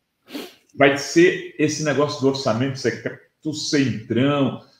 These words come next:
do jeito que esses caras têm umas raposas lá que tem trinta anos de parlamento. Se a gente perder alguns quadros nossos, como o Paulo Teixeira, que você acaba de citar,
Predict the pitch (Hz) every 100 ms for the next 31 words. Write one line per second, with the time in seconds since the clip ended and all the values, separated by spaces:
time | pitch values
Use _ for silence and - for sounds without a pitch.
0 | _ 113 120 143 160 143 123 143 143 127
1 | 143 143 135 - 151 139 120 135 - 147
2 | 135 127 139 - 123 120 143 185 - 139
3 | 139 120 123 131 127 113 117 135 - _
4 | _ - 135 113 135 202 - 170 143 104
5 | 127 117 110 135 - - 131 123 110 104
6 | 123 123 - 175 196 - 233 208 - 151
7 | - 127 101 - 101 - 90 90 85 -
8 | 95 110 135 -